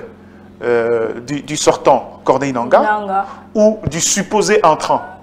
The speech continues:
Speaker 1: Malonda ?
Speaker 2: qui est, qui jusqu'à
Speaker 1: Où,
Speaker 2: ce jour, qui n'est
Speaker 1: où
Speaker 2: même
Speaker 1: il y
Speaker 2: pas
Speaker 1: aura
Speaker 2: investi.
Speaker 1: un troisième, un autre candidat qui
Speaker 2: Mm.
Speaker 1: sera désigné parce que Malonda a été, a, a, a été fruit d'une frustration, beaucoup de gens réquisaient
Speaker 2: Ouais.
Speaker 1: sa personne et quelques procédures au niveau du Parlement.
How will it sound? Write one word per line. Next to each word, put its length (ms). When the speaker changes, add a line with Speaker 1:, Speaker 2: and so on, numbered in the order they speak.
Speaker 1:
Malonda ? 680
Speaker 2:
qui 140
est, 80
qui 160
jusqu'à 340
Speaker 1:
Où, 100
Speaker 2:
ce 100
jour, 220
qui 120
n'est 100
Speaker 1:
où 60
Speaker 2:
même 100
Speaker 1:
il 60
y 40
Speaker 2:
pas 100
Speaker 1:
aura 240
Speaker 2:
investi. 200
Speaker 1:
un 60
troisième, 460
un 40
autre 220
candidat 640
qui 60
Speaker 2:
Mm. 40
Speaker 1:
sera 220
désigné 240
parce 160
que 100
Malonda 360
a 60
été, 300
a, 60
a, 280
a 40
été 160
fruit 340
d'une 140
frustration, 560
beaucoup 180
de 120
gens 120
réquisaient 480
Speaker 2:
Ouais. 180
Speaker 1:
sa 140
personne 440
et 80
quelques 240
procédures 380
au 40
niveau 160
du 120
Parlement. 500